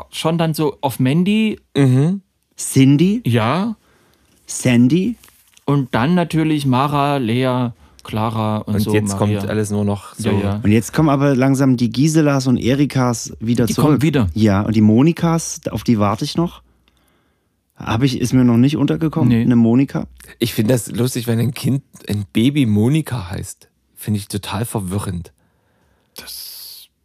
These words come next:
Speaker 1: vielleicht ist das von den Eltern bewusst so gedacht.
Speaker 2: <laughs> Ja.
Speaker 1: Ob jemand wieder sein Kind Horst nennen wird?
Speaker 3: Ich
Speaker 1: Jemals?
Speaker 3: denke, das wird kommen.
Speaker 1: Ja?
Speaker 3: Ja.
Speaker 1: Horst?
Speaker 3: Mhm.
Speaker 2: Das arme Kind.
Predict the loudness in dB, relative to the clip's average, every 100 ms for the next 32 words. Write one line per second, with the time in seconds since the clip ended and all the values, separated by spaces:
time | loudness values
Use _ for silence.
0 | _ -10 -8 -6 -6 -2 -2 -2 -2 -2
1 | -2 -2 -2 -4 -2 0 2 2 0 -2
2 | -2 -4 -8 -20 -20 -20 -20 -8 -6 -4
3 | 0 2 2 2 0 0 0 -2 -2 -4
4 | -4 -4 -2 -2 -8 -4 -2 0 0 -2
5 | -6 -10 -2 2 2 2 0 -2 -4 -6
6 | -2 0 0 0 -2 -2 -2 -2 0 2
7 | 2 -2 -4 _ _ -6 -6 -6 -10 -16
8 | -20 _ -2 2 2 2 0 -4 -4 -8
9 | -12 -10 -6 -4 -4 -4 -4 -4